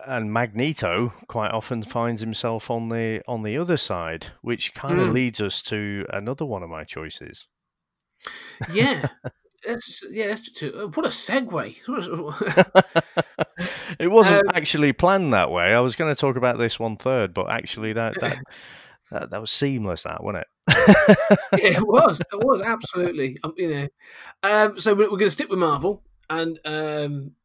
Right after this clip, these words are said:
Speaker 2: we're gonna jump forward a couple of years, really, to this. But, uh, what's your second choice, then?
Speaker 1: So again,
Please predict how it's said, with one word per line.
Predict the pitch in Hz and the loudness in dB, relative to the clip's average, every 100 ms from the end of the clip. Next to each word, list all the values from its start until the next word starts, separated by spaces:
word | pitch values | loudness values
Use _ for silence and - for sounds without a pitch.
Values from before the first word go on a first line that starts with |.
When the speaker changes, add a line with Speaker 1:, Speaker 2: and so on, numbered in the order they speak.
| _ - | _ -10
Speaker 2:
we're | 160 | -6
gonna | 156 | -4
jump | 139 175 156 | -2 -4 -4
forward | 160 160 139 | -2 0 0
a | |
couple | 127 143 135 | -4 -6 -4
of | |
years, | 131 131 135 | -4 -4 -4
really, | 139 | -6
to | 151 143 | -6 -6
this. | 135 131 | -6 -8
But, | - - 156 | -10 -8 -6
uh, | |
what's | 160 285 247 | -2 0 2
your | 247 | 0
second | - 233 226 202 165 | 0 -4 -4 -4 -6
choice, | - 160 143 | -6 -6 -6
then? | - 101 - _ _ _ _ - - - - - - - - - | -12 -18 -20 _ _ _ _ -20 -20 -20 -20 -20 -20 -20 -18 -4
Speaker 1:
So | - 151 | 2 4
again, | 131 139 156 180 | 6 6 6 4